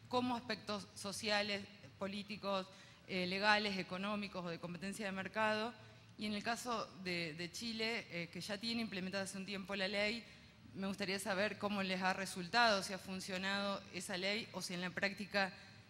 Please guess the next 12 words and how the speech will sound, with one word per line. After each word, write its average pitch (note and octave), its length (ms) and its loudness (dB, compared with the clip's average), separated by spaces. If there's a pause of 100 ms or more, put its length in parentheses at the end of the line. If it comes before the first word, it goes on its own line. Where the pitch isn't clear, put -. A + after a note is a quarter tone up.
(120)
es F#3 100 0
lo G3 140 6
mismo G3+ 320 2
tener F#3+ 260 2
o F#3 60 0
no F3+ 160 0
tener E3+ 340 -2 (160)
la D#3 160 -2
ley D3+ 540 -6
de D#3+ 160 -6
neutralidad. D3 480 -6 (480)
Gracias. D#3 380 -8